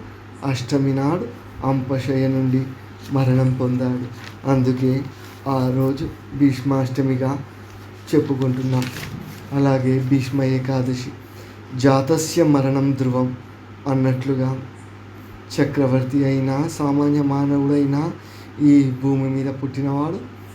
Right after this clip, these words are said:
ఏదో ఒక రోజున గిట్టక మానదు. కురువంశానికి మాణిక్యం లాంటి తేజస్సు గల భీష్ముడు మరణించిన మరునాడే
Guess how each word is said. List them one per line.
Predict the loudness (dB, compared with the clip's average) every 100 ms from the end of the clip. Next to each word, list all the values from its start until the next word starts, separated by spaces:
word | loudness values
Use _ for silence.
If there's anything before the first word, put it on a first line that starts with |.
| -18 -18 -14 -2
ఏదో | 2 4 4 4 4
ఒక | 2 0
రోజున | 0 0 0 -2 -4 -10 -18 -20 -18 -8 -4
గిట్టక | -2 -2 0
మానదు. | 2 2 0 -4 -10 -14 -16 -16 -18 -16 -18 -10 0
కురువంశానికి | 2 4 2 2 0 0 0 -2
మాణిక్యం | 0 2 2 0 0 0 2
లాంటి | 2 0 -4 -10 -14 -18 -4 2
తేజస్సు | 4 4 -2 -2 -2
గల | -2 -2
భీష్ముడు | 2 2 2 -2 -4 -6 -14 -18 -12 0
మరణించిన | 2 4 2 2 0 0
మరునాడే | 0 0 2 2 0 0